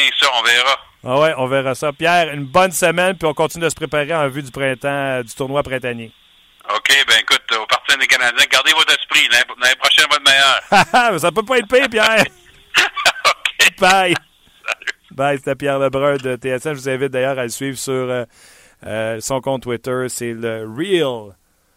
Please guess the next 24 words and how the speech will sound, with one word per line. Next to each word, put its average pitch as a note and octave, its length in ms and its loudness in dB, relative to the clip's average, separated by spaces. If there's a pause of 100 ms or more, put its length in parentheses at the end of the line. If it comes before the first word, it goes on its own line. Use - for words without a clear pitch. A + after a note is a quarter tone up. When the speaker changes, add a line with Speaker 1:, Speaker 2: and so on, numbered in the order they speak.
(260)
Speaker 2:
Euh, G2 320 -14
attendez G2 260 -18
une F#2+ 60 -16
seconde, G2 540 -18
vous F2+ 60 -20
trouvez F#2+ 200 -16
ça. G#2 160 -18
Le G2 220 -18
Real D3+ 540 -14 (680)
E B2+ 140 -6
S A#2 140 -10
P B2 260 -16
N. C3 320 -12
Oh, G#2+ 80 -16
attendez G2+ 260 -16
une G#2 80 -18
seconde. F#2 360 -20 (1900)
Real G3+ 280 2
underscore F3 540 0
E D3+ 120 -2
S D3 140 -4
P C#3+ 240 -10
N D3+ 300 -4
Lebrun A#2+ 460 -4